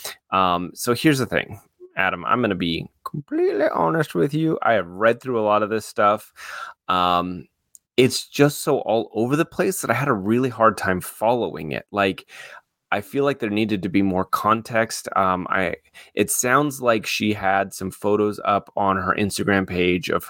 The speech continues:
her in a bikini, maybe revealing a bit. And then he wanted those pulled down because he's like,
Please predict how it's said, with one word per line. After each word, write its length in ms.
her 380
in 200
a 40
bikini, 720
maybe 260
revealing 580
a 160
bit. 440
And 180
then 160
he 200
wanted 280
those 180
pulled 340
down 320
because 260
he's 120
like, 140